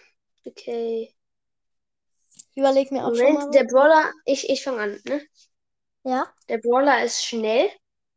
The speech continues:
Speaker 2: Oh, okay. Oh, ich weiß.
Speaker 1: Ja, es ist kein Skin. Er
Speaker 2: Okay.
Speaker 1: trägt, also, er trägt eine Lederjacke.
Speaker 2: Eine Lederjacke.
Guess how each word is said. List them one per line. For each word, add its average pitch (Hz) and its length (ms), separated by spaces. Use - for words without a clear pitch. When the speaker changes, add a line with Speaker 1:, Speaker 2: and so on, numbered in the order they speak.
Speaker 2:
Oh, 269 380
okay. 269 380
Oh, - 100
ich - 140
weiß. - 320
Speaker 1:
Ja, 240 180
es 247 140
ist 247 160
kein 302 300
Skin. 294 340
Er 247 380
Speaker 2:
Okay. - 320
Speaker 1:
trägt, - 200
also, 277 380
er 247 300
trägt 294 480
eine 247 140
Lederjacke. 247 680
Speaker 2:
Eine 233 220
Lederjacke. 233 840